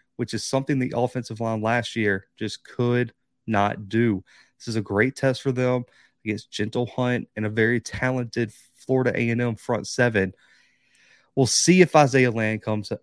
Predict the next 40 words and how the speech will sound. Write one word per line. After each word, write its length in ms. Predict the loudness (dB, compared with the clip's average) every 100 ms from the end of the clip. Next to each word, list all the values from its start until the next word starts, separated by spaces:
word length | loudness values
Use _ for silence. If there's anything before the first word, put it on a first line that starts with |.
| _
comes 280 | -2 -2 2
back. 280 | 4 4 2
Well, 200 | -2 -2
we'll 140 | -4
talk 220 | -2 0 2
about 180 | 0
that 160 | 0 -2
in 60 | -4
a 40 |
second. 440 | -2 -2 0 -2
If 100 | -2
that 220 | 2 2 2
happens, 600 | -2 0 -2 -4 -12 -10
this 160 | -6 -4
is 100 | -4
a 80 |
great 380 | -2 0 0 -2
test 380 | -6 -2 -2 -4
for 100 | -8
Jackson 380 | -2 -2 -2 -6
State's 200 | -6 -2
offensive 460 | -4 -6 -8 -4
line 260 | 0 0 0
before 300 | -4 -6 -2
they 120 | -2
travel 640 | -4 0 0 0 0 -2 -6 _ _ -8
to 80 | -2
go 180 | 0 2
face 280 | 2 2
a 120 | 0 -4
very, 580 | -6 4 6 6 4
very 360 | 0 -2 -2 -4
proven 560 | -8 -2 -2 0 -2 -2
and 140 | -8
talented 540 | -8 -6 -6 -8 -10
Tennessee 440 | -10 -10 -10 -8 -10
State 280 | -6 -6 -4
defensive 480 | -6 -6 -10 -8
line. 240 | -4 -2 0
Now, 320 | 2 2